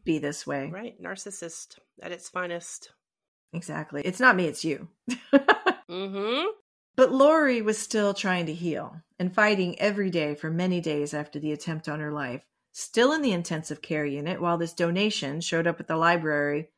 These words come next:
Speaker 1: to memorialize John Brown, who had done this to her. As her body and brain struggled to heal from the damage from the bullet, she was set back in her recovery when she had a heart attack as a result of the stress on her body.
Speaker 2: Oh, no.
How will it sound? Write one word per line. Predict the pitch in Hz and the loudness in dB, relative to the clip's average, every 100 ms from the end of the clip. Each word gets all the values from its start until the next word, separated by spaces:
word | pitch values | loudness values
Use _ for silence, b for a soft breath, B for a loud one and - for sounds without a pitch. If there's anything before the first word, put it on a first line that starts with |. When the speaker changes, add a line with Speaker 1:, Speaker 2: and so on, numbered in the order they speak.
| _ | _
Speaker 1:
to | - | -4
memorialize | 175 170 175 175 165 160 151 156 | 0 0 2 2 4 2 0 -2
John | 160 - 160 143 | -8 0 0 0
Brown, | 139 139 127 - - _ _ | -2 -4 -4 -10 -20 _ _
who | 180 | -2
had | 160 | -2
done | 165 139 | 0 -2
this | 123 - | -4 -8
to | - | -10
her. | 135 - 185 _ _ _ _ | -10 -10 -16 _ _ _ _
As | 226 233 | 0 2
her | 220 | 2
body | 208 233 285 254 | 4 4 4 0
and | 180 | 0
brain | 180 180 165 160 | 2 2 0 -4
struggled | - 180 180 180 | -2 -2 -2 -4
to | 170 | -6
heal | - 180 180 | -4 -2 -2
from | 185 170 | -2 -4
the | 160 | -2
damage | 156 156 160 | -4 -4 -6
from | - 170 | -8 -6
the | 160 | -6
bullet, | 156 156 196 - _ _ _ _ | -2 0 -2 -4 _ _ _ _
she | - - | -8 -2
was | 262 269 | 0 0
set | - 233 190 | 2 0 2
back | 220 302 196 | 0 0 -2
in | 170 | -2
her | 170 | -2
recovery | 143 151 170 143 143 147 | -2 -2 -4 -2 -2 -2
when | 170 190 | -2 -4
she | 185 214 | -2 -2
had | 208 | 0
a | 196 | -2
heart | 190 208 | 0 0
attack | 185 - 143 127 - | -2 -4 -2 -4 -4
as | 175 170 | -6 -4
a | 170 | -2
result | 170 175 175 | -2 -2 -2
of | 170 | -4
the | 170 | -6
stress | 160 - 185 180 180 | -10 -2 2 2 0
on | - 175 | -6 -4
her | 175 | -4
body. | 160 147 143 247 | -4 -4 -4 -6
Speaker 2:
Oh, | 233 226 214 202 190 180 175 | -8 -10 -12 -12 -14 -16 -16
no. | 185 196 208 226 233 226 208 185 160 147 90 92 | -12 -10 -8 -6 -4 -4 -4 -6 -6 -10 -12 -14